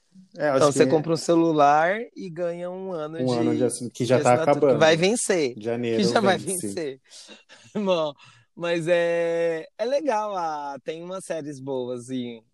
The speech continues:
Speaker 2: algumas
Speaker 1: É bem
Speaker 2: coisas
Speaker 1: legal.
Speaker 2: boas
Speaker 1: E
Speaker 2: na
Speaker 1: vai ter
Speaker 2: Apple T V.
Speaker 1: agora o, o especial da Mariah Carey, que não vai s-, a, e ela não vai estar sozinha, viu? Vai ter Ariana Grande, Jennifer
Speaker 2: Isso.
Speaker 1: Aniston, Snoop Dogg e um monte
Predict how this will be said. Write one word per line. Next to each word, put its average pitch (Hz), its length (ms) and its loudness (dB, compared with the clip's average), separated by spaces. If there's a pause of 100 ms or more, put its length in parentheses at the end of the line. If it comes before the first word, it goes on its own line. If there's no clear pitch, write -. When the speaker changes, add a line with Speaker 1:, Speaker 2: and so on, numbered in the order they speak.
(120)
Speaker 2:
algumas 123 340 -4
Speaker 1:
É - 20 -2
bem 120 120 2
Speaker 2:
coisas 120 160 0
Speaker 1:
legal. 127 180 2
Speaker 2:
boas 120 80 -2
Speaker 1:
E 131 40 0
Speaker 2:
na 131 60 2
Speaker 1:
vai 151 140 6
ter 147 120 4
Speaker 2:
Apple 139 120 4
T 131 60 6
V. 123 140 6
Speaker 1:
agora 156 300 -2 (120)
o, 139 260 -4 (100)
o 147 40 -4
especial 143 400 0
da 139 80 -2
Mariah 143 280 -2
Carey, 113 440 2 (340)
que 143 140 0
não 139 200 2
vai 165 140 6
s-, 156 320 -2
a, 123 80 4 (240)
e 127 80 0
ela 123 180 2
não 127 140 -4
vai 143 100 -2
estar 143 200 -4
sozinha, 165 480 -2
viu? 123 120 0
Vai 117 140 2
ter 120 140 -2
Ariana 123 340 0
Grande, 120 640 -2 (360)
Jennifer 233 560 6
Speaker 2:
Isso. 131 200 6
Speaker 1:
Aniston, 165 540 0 (300)
Snoop 139 460 0
Dogg 139 800 4 (540)
e 147 420 0 (160)
um 151 220 -2
monte 160 640 -4